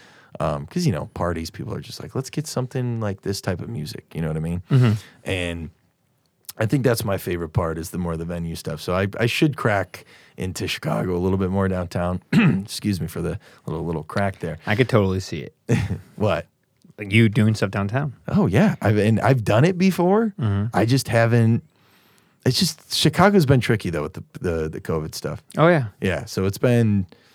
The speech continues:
Speaker 1: the burbs, people are always so good to me. And I think it's obviously easier to get around. Um, but like,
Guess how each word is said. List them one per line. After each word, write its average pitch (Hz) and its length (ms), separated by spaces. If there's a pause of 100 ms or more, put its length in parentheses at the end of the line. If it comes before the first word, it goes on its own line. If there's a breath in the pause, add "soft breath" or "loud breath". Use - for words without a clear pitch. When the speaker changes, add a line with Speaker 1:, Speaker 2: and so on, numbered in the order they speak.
(200 soft breath)
Speaker 1:
the 95 100
burbs, 147 520
people 151 320
are 95 100
always 90 240
so 92 220
good 82 240
to 90 40
me. 90 300 (140)
And 92 100
I 87 60
think 87 200
it's 82 140
obviously 87 420
easier 82 320
to 82 100
get 85 140
around. 80 420 (640 loud breath)
Um, 80 420 (240)
but 127 160
like, 127 260